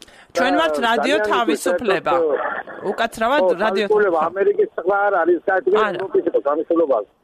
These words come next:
Speaker 1: არა, ვიცი,
Speaker 2: თავისუფლება
Speaker 1: თქვენთვის
Speaker 2: ხმა
Speaker 1: შეიძლება
Speaker 2: არის.
Speaker 1: არ აქვს და არ ვართ. კი ბატონო, ბრძანეთ.
Speaker 2: ამერიკის ხ-, ხო, კაი, რაც არის, ის არის, კაი.
Speaker 1: კი ბატონო.
Speaker 2: ესე იგი, ახლა მე მინდა
Speaker 1: ჯობთან.
Speaker 2: ვილაპარაკო რაზე, რომ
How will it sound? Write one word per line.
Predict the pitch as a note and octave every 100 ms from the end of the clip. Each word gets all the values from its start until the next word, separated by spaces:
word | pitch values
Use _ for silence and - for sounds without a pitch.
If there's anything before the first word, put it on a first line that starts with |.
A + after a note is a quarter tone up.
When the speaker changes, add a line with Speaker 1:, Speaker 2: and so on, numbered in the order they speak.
| _
Speaker 1:
არა, | - G#3
ვიცი, | A3+ G#3
Speaker 2:
თავისუფლება | A3+ B3 A3 B3
Speaker 1:
თქვენთვის | A#3+ G3 A3+ A3
Speaker 2:
ხმა | G#3
Speaker 1:
შეიძლება | G#3+ F#3 F#3+ G3+
Speaker 2:
არის. |
Speaker 1:
არ | F3
აქვს | D3+ -
და | -
არ | D#3+ E3
ვართ. | D3+ D3 - - _ - -
კი | _ A#3+
ბატონო, | C4 D4 A#3+ F#3+
ბრძანეთ. | E3+ G3+ A#3 G#3+
Speaker 2:
ამერიკის | A#3 G3+ A3+
ხ-, | - - - - - _ _ _
ხო, | - E3 D3
კაი, | F3+ G3 F3 A#2+ -
რაც | - D3 D#3+
არის, | F3+ F#3 F#3
ის | D#3+ D#3
არის, | C#3+ A2+
კაი. | - F#3
Speaker 1:
კი | F3+
ბატონო. | B3 G#3 - G#2 A#2
Speaker 2:
ესე | D#3+ E3 A3
იგი, | F3+
ახლა | F3 D#3
მე | E3
მინდა | G3+ G3 E3
Speaker 1:
ჯობთან. | C#3+ C3+ C3+ C3
Speaker 2:
ვილაპარაკო | C#3 E3+ F3 G#3 F3 D#3
რაზე, | D3+ D#3 D#3
რომ | F#3+